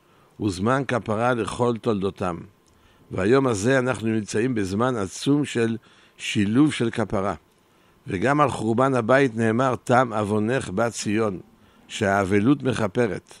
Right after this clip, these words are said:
ובפרשת נוח אומרת התורה,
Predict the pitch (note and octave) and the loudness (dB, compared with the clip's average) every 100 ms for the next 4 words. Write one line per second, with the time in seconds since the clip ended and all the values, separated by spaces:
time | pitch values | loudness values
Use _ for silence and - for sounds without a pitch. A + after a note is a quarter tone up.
0 | _ _ _ _ _ G2 G2+ F#2+ G#2+ G#2 | _ _ _ _ _ 0 0 2 0 2
1 | - C#3+ B2 C3+ C3+ A#2 A#2+ C3 A2+ A#2+ | 2 2 2 -2 0 2 2 2 2 -2
2 | A#2 A2 A#2+ A2 | 0 2 4 2